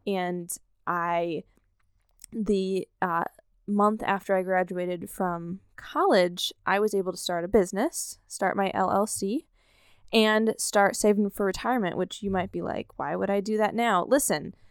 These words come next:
I wanna be a millionaire when I retire. And no, not in the aspect of, um, rich people are weird and hurt others and step all over people. No, I wanna be able to have money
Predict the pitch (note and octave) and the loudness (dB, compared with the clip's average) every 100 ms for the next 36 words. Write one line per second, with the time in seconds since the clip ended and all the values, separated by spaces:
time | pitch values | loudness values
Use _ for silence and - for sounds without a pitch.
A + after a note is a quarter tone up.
0 | - - - E4+ A#4 F4+ A#3+ G3 F#3+ F3 | -20 4 8 10 10 8 8 6 4 2
1 | D#3+ D#3 D#3 D#3 D3+ - D3 G#2 - - | 0 -2 -2 -4 -4 -2 0 -2 0 2
2 | C4+ C#4 C4+ C#4 C4 D4 D#4+ D#4+ D4 G#3 | 4 6 6 6 4 2 2 0 0 0
3 | G3+ - - G3 - - G3 F3+ F3+ _ | -2 -2 -2 -2 -4 0 2 2 -4 _
4 | _ _ _ - F#3 E3+ E3 E3 - _ | _ _ _ -4 -2 0 -2 -8 -14 _
5 | _ _ _ _ G#3 A#3 A#3 - B3 B3 | _ _ _ _ 2 4 4 -2 -2 4
6 | A#3+ A3+ G#3+ G3+ G3 G3 _ _ _ _ | 8 10 10 8 4 0 _ _ _ _
7 | _ _ - F#3+ A3+ A#3 A3 G3+ G3 F#3+ | _ _ -8 -2 4 8 8 6 2 -2
8 | F#3+ F3+ - _ _ _ _ _ - A3+ | -4 -8 -12 _ _ _ _ _ -18 4
9 | C4 B3 G#3 A3+ G#3 G3 G3 F#3 - A3+ | 8 10 10 10 6 4 0 0 4 6
10 | A3+ G#3+ G#3 - A3 E3+ A#3 D#4+ E4 - | 6 6 2 -4 -2 -2 2 4 6 4
11 | C4 D#4 D4+ D4+ C#4+ C4 C4+ C4 A#3 A3 | 2 0 0 0 2 0 0 -2 0 -4
12 | A#3 B3 | -4 -8